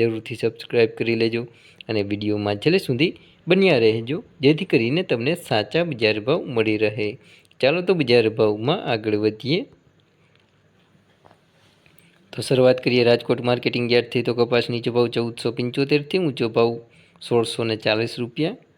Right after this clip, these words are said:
ઘઉં ચારસો એંસીથી પાંચસો ઓગણચાલીસ, ઘઉં ટુકડા પાંચસો ત્રણથી પાંચસો બાસઠ. તુવેરની વાત કરીએ તો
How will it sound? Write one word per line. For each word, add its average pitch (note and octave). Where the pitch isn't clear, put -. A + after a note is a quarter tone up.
ઘઉં A#2
ચારસો A#2
એંસીથી A#2
પાંચસો A#2
ઓગણચાલીસ, A#2
ઘઉં C3
ટુકડા D3
પાંચસો C#3
ત્રણથી C#3
પાંચસો A2
બાસઠ. G#2+
તુવેરની A#2
વાત A#2
કરીએ A#2+
તો A#2+